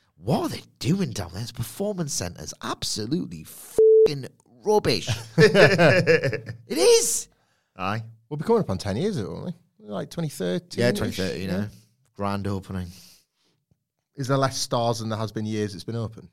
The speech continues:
Speaker 2: Like,
Speaker 1: I would
Speaker 2: ground,
Speaker 1: say
Speaker 2: ground
Speaker 1: so.
Speaker 2: up.
Speaker 1: It,
Speaker 2: I know
Speaker 1: this
Speaker 2: we,
Speaker 1: was
Speaker 2: I
Speaker 1: meant to
Speaker 2: know
Speaker 1: be a
Speaker 2: we revisit this
Speaker 1: WrestleMania
Speaker 2: every
Speaker 1: headliner factory.
Speaker 2: Yeah.
Speaker 1: So expensive. And then after about a couple of years, I'm, Christ, it's better than sign some people from P W G then, because this ain't working out.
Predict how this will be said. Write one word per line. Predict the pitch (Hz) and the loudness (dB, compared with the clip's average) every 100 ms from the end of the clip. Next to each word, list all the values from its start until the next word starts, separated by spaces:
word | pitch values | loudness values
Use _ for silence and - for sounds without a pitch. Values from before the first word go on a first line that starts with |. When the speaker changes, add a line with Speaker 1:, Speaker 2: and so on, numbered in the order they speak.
| _ _ _ | _ _ _
Speaker 2:
Like, | 98 - - _ _ _ _ _ _ _ _ - | -16 -16 -18 _ _ _ _ _ _ _ _ -4
Speaker 1:
I | - 190 | 0 2
would | |
Speaker 2:
ground, | - | 2
Speaker 1:
say | 143 | 2
Speaker 2:
ground | 143 135 135 | 4 4 2
Speaker 1:
so. | 127 - | 0 -2
Speaker 2:
up. | - - _ _ _ - | -10 -20 _ _ _ -4
Speaker 1:
It, | 175 | 0
Speaker 2:
I | |
know | 170 | 4
Speaker 1:
this | 202 220 | 4 4
Speaker 2:
we, | |
Speaker 1:
was | 175 | 0
Speaker 2:
I | 175 | 0
Speaker 1:
meant | 175 | 0
to | 151 | 0
Speaker 2:
know | |
Speaker 1:
be | 135 | 4
a | 139 | 6
Speaker 2:
we | 143 | 6
revisit | 139 135 151 | 6 6 4
this | |
Speaker 1:
WrestleMania | 131 131 | 4 2
Speaker 2:
every | 131 | 2
Speaker 1:
headliner | 127 110 117 117 113 110 | 2 2 2 0 -2 -2
factory. | - 98 80 - 85 90 - | -4 -6 -6 -8 -10 -10 -12
Speaker 2:
Yeah. | 101 92 - - | -14 -14 -14 -12
Speaker 1:
So | - 135 165 | -4 2 2
expensive. | 160 - 85 85 85 82 - _ _ | 2 -4 -8 -10 -12 -14 -18 _ _
And | 101 | -10
then | 107 | -8
after | 98 98 | -6 -6
about | 95 80 | -6 -6
a | |
couple | - 147 | -6 -6
of | 104 | -6
years, | 90 | -8
I'm, | 85 - | -10 -16
Christ, | - 110 104 | -16 -14 -14
it's | 82 | -12
better | 85 80 | -12 -10
than | - | -12
sign | 95 101 | -10 -10
some | 98 92 | -12 -14
people | 73 | -14
from | - 90 | -14 -12
P | 101 | -10
W | 98 90 78 | -10 -10 -12
G | - 120 | -8 -8
then, | 73 85 | -8 -10
because | - 92 | -10 -10
this | 147 | -10
ain't | 98 69 | -10 -10
working | 73 73 69 | -10 -12 -12
out. | 90 | -12